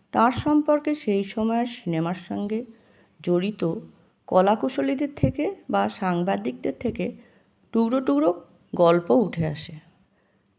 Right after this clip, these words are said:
কারো কথায় তিনি কিছুটা দাম্ভিক, আবার কারো কথায় তিনি ব্যক্তিত্বময়ী একজন অভিনেত্রী। তবে তিনি তার চারপাশে এমন এক অদৃশ্য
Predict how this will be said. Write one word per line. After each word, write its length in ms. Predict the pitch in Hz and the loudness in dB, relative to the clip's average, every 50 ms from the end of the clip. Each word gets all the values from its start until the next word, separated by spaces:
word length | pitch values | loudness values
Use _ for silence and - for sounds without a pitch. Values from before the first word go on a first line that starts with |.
| _ - | _ -6
কারো 300 | - 190 196 214 247 269 269 | 0 2 4 4 4 4 2
কথায় 280 | 311 311 - 330 330 | 0 0 0 0 -2
তিনি 240 | 311 320 302 302 320 | 0 2 2 2 2
কিছুটা 380 | 320 247 233 233 240 240 254 240 | 2 -2 -4 -4 -2 -2 -2 0
দাম্ভিক, 580 | 202 185 175 170 170 170 165 190 202 262 - - - - _ _ _ _ _ - | 2 2 2 2 2 0 0 0 -2 -2 -4 -10 -20 -20 _ _ _ _ _ -4
আবার 300 | 185 180 190 208 254 254 | 0 2 2 2 0 0
কারো 320 | - 185 165 165 175 180 185 | -2 -2 0 2 2 0 0
কথায় 280 | 190 185 190 214 214 | -2 -2 -2 -2 -4
তিনি 300 | 214 - 214 226 285 370 - - - _ _ _ _ _ _ _ _ - | -2 -2 -2 -2 -2 -2 -4 -8 -20 _ _ _ _ _ _ _ _ -6
ব্যক্তিত্বময়ী 800 | - 185 196 208 214 208 - 254 247 - 233 226 208 190 185 180 | 0 2 2 2 2 0 -2 -4 -2 0 0 0 2 2 0 0
একজন 360 | 175 160 156 151 170 165 - | 0 0 -2 -4 -4 -4 -4
অভিনেত্রী। 600 | 117 139 143 147 151 143 - - - - - - - _ _ _ _ _ _ _ _ _ _ _ _ _ _ _ _ _ _ | -4 -4 -4 -4 -4 -6 -6 -8 -10 -18 -20 -20 -20 _ _ _ _ _ _ _ _ _ _ _ _ _ _ _ _ _ _
তবে 480 | - 226 254 262 262 240 233 269 320 320 - - _ - | 0 2 4 6 6 6 6 4 2 -2 -6 -16 _ -6
তিনি 320 | - 208 214 240 262 285 | -2 0 2 4 2 2
তার 200 | 277 269 269 277 269 - | 2 2 2 2 0 0
চারপাশে 640 | - 202 185 185 190 - 220 233 - - 254 277 - - | 0 2 2 2 2 0 -2 -2 -2 -2 -4 -4 -4 -2
এমন 360 | - 180 175 185 196 240 269 302 | -2 -2 0 0 2 2 2 2
এক 180 | 339 339 339 - - | 2 0 -2 -4 -4
অদৃশ্য 600 | 190 180 185 180 185 208 240 233 - - 269 | 0 2 2 0 0 -2 -4 -4 -2 -2 -2